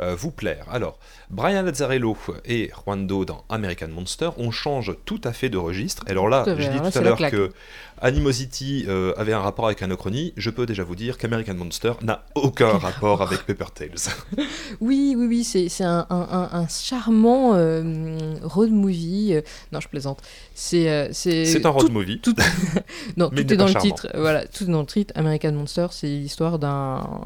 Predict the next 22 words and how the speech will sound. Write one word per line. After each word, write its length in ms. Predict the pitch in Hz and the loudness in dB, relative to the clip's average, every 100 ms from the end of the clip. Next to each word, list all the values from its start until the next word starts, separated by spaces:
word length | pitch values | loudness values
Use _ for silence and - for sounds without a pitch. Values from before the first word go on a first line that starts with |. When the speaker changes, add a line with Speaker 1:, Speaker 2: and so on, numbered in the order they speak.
| - | -8
Speaker 2:
d'un 100 | 139 | -10
tueur 200 | - - | -10 -12
en 80 | - | -12
série, 220 | - 139 | -10 -12
enfin 180 | 139 160 | -8 -6
d'un 120 | 143 | -4
tueur. 320 | 131 - - - - - - - 165 | -6 -10 -14 -16 -18 -16 -16 -12 0
Donc 220 | 175 175 | 0 2
en 100 | 160 | 0
fait, 340 | - 214 127 | 2 0 4
euh, 920 | 170 160 156 156 151 151 151 151 147 - 135 | 4 6 6 4 4 2 2 -2 -4 -6 -4
Brian 300 | 170 170 175 | 2 2 2
Azzarello, 440 | 180 180 180 190 | 2 2 4 4
qui 260 | 196 - 151 | 4 0 -4
est, 60 | - - | -4 -8
euh, 580 | 143 139 131 139 - 110 | -6 -6 -6 -6 -6 -8
connu 480 | - 180 180 208 214 202 | -2 2 4 6 4 0
pour, 300 | 175 175 160 | -2 0 2
euh, 300 | 147 147 147 | 2 2 2
l-, 320 | 143 147 147 - | 0 -4 -6 -6
un 120 | 156 | -8
style 420 | - - 175 170 | -6 -6 -4 -6